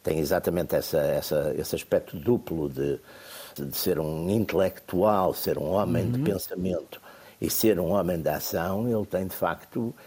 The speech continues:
Speaker 1: isso e, portanto, tem milhentos escritos, quer dizer, é, aliás, como Mussolini também tem milhentos escritos, são, são, vê-se que é uma, uma capacidade de...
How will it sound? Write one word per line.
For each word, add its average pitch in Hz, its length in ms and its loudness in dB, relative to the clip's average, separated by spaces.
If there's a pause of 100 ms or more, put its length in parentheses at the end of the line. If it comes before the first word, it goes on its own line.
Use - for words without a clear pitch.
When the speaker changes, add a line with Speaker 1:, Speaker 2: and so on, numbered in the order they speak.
(120)
Speaker 1:
isso 110 220 0
e, 147 40 4
portanto, 107 440 0
tem 107 160 2
milhentos 90 1080 0
escritos, - 540 0
quer - 160 -8
dizer, - 200 -4
é, 110 260 -8 (520)
aliás, 78 360 2
como 143 200 -2
Mussolini 117 500 2
também 92 320 2
tem 80 200 2
milhentos 113 380 0
escritos, - 480 -2
são, 69 220 -6
são, 80 320 -4
vê-se 95 340 0
que - 120 -2
é - 20 2
uma, 90 320 0 (500)
uma 85 160 0
capacidade 90 1000 0
de... 76 280 -8